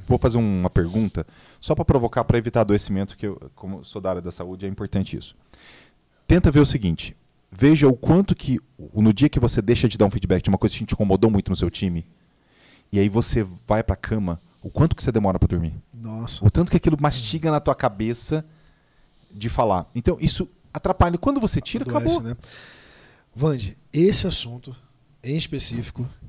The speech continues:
Speaker 2: eu falaria um mês contigo sobre ele.
Speaker 1: Mas o próximo convidado che-, o próximo convidado chegou. Podem
Speaker 2: Agora,
Speaker 1: sair.
Speaker 2: é, agora vamos lá. Aquele momento, dica
Speaker 1: Dica Sales Club.
Speaker 2: Dica Sales Club, né? Galera,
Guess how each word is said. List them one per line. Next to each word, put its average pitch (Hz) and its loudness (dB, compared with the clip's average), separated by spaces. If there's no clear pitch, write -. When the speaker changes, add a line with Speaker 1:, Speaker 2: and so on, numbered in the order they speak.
Speaker 2:
eu 160 2
falaria 160 -6
um 254 -4
mês 190 -4
contigo 160 -12
sobre 147 -10
ele. 92 -18
Speaker 1:
Mas 87 2
o - -6
próximo 98 2
convidado 101 0
che-, - -4
o 165 8
próximo 104 6
convidado 98 4
chegou. 92 2
Podem 135 2
Speaker 2:
Agora, 165 6
Speaker 1:
sair. 98 2
Speaker 2:
é, 131 0
agora 160 2
vamos 165 2
lá. 113 -4
Aquele 151 -6
momento, 139 -6
dica 160 -8
Speaker 1:
Dica 123 0
Sales 80 0
Club. - -2
Speaker 2:
Dica - -2
Sales - -8
Club, 87 -18
né? 117 -10
Galera, 131 0